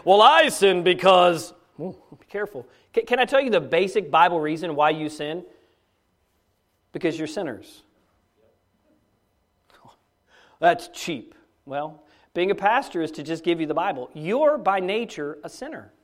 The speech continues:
You by nature have sin in you. He-, here's the principle as it plays out. First Corinthians chapter fifteen and verse twenty-two, the Bible says, "For as in Adam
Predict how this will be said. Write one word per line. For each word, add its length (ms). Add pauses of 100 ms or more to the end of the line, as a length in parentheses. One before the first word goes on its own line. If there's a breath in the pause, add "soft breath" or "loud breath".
(760)
You 460
by 240
nature 640
have 180
sin 320
in 300
you. 260 (1400 soft breath)
He-, 180
here's 240
the 80
principle 540
as 160
it 140
plays 280
out. 160
First 220
Corinthians 320
chapter 240
fifteen 340
and 80
verse 160
twenty-two, 440
the 60
Bible 240
says, 220
"For 240
as 260
in 360
Adam 760